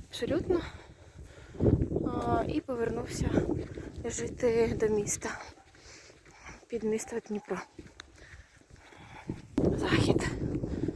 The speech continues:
Ну, взагалі. Хмари такі просто, вони прям рожеві-рожеві.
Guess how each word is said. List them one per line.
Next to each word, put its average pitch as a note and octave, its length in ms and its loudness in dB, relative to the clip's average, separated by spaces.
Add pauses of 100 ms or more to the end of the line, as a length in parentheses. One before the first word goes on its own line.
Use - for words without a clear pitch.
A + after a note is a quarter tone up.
(260)
Ну, - 180 6 (180)
взагалі. - 800 0 (2750)
Хмари G#3+ 380 8
такі - 360 -2 (480)
просто, A3+ 340 6
вони G#3+ 160 4
прям A3 260 2
рожеві-рожеві. A3+ 800 6